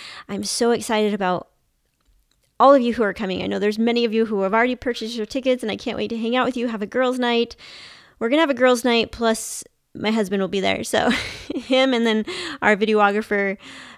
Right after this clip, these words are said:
um, Periscope Productions, will be there to film the,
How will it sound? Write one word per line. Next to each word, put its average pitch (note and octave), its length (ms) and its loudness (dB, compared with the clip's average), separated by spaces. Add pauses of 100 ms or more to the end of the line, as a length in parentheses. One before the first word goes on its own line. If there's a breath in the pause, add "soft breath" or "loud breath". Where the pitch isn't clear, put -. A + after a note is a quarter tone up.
um, F#3+ 440 -2
Periscope G#3+ 600 -2 (180)
Productions, F#3+ 720 -4
will G3 120 -2
be G3 180 -6
there F3+ 420 -2
to - 220 -8
film F#3+ 460 -2
the, F3+ 260 -4